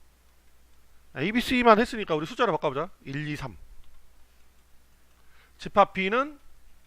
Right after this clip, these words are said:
삼, 사, 오. 그러면 집합 A를 내가 그렸어. 일, 이, 삼. 그 다음에 집합 B를 그리는데 공통 부분이지, 둘이. 똑같은 부분이. 그러니까 겹치는 부분이 이렇게 생겨야지, 집합 B하고 이렇게.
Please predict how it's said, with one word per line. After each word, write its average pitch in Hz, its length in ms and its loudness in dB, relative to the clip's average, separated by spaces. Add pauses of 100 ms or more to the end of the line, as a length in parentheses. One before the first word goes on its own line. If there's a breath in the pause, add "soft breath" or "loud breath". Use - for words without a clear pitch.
(600)
삼, 214 260 -8
사, 208 180 8
오. 120 200 0 (1800)
그러면 247 300 2
집합 240 360 8
A를 233 300 8
내가 190 220 8
그렸어. 143 520 -2
일, 165 340 -2
이, 175 80 -2
삼. 151 280 -2 (520)
그 196 80 -2
다음에 240 180 10
집합 277 280 12
B를 262 180 4
그리는데 254 340 4
공통 302 340 2
부분이지, 185 400 -4
둘이. 131 260 -12
똑같은 196 340 0
부분이. 117 280 -12 (320)
그러니까 220 300 4
겹치는 262 460 2
부분이 226 140 -2
이렇게 202 100 -2
생겨야지, 226 360 2
집합 143 200 -2
B하고 123 240 -2
이렇게. 107 300 -10